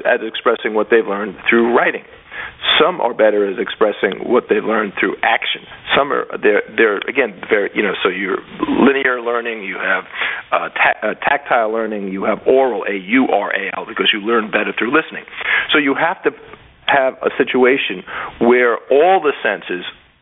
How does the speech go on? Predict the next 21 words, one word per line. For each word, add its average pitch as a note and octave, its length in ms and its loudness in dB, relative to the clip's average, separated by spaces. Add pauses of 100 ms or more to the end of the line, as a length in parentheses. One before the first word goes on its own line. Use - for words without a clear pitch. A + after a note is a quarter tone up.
(440)
are D3 260 2
used A#2 640 0
to G#2+ 80 -6
teach A#2 280 0 (120)
kids, F2+ 240 -2 (540)
not C#3+ 160 2
all E3 220 0
at - 60 -14
the - 120 -10
same G#2+ 180 -2
time, B2+ 340 0
because G2 260 -6
that A2+ 100 4
would A#2 140 0
be G#2 160 -6
sensory, G#2+ 340 0 (160)
sensory - 380 -4
overload, B2 540 0 (320)
but E3 180 2
to D3 140 2
allow D3+ 440 4